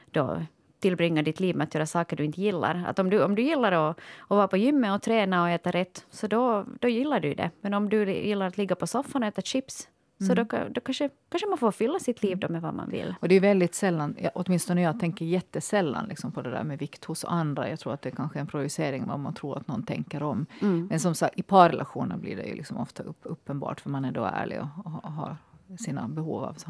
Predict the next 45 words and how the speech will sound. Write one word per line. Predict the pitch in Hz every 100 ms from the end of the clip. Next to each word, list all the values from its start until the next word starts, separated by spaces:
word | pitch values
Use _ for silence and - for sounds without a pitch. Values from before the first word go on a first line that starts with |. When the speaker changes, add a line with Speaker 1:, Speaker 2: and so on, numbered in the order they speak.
| -
Speaker 2:
leva | 156 131 127
med | 151 -
Ken | 143 147
eller | 175
Barbie. | 160 143 120 160 - - -
Speaker 1:
Mm. | 175 160 165 - - - - _ _ _ _ _ _ -
Speaker 2:
Där. | 185 156 165 -
Men | 202 190
med | 202
vänner | 202 262 151
så | 135 -
inte, | 175 - 170 -
man | 190 180
tänker | 202 160
ju | 151
inte | 147
så | 156
jättemycket | - 147 - 180
på | 175
det, | 113
eller | 135
bekanta. | 151 160 151 - 151 - -
Åtminstone | 170 156 185 226
inte | 226
jag. | - 147 -
Speaker 1:
Nej. | 196 185 156 180 - _ - - - -
Alltså, | 190 190
jag | 214
brukar | 202 214
säga | 196 226 196
att | 175
jag | 196
är |
ju | 208 196
ändå | 190 196
som | 196
en | 175
singelkvinna, | 208 196 165 - 185 175
att | 165
jag | 185
har |
aldrig | 185 285 311 196
i |
mitt | 175 -
liv | 208 185 143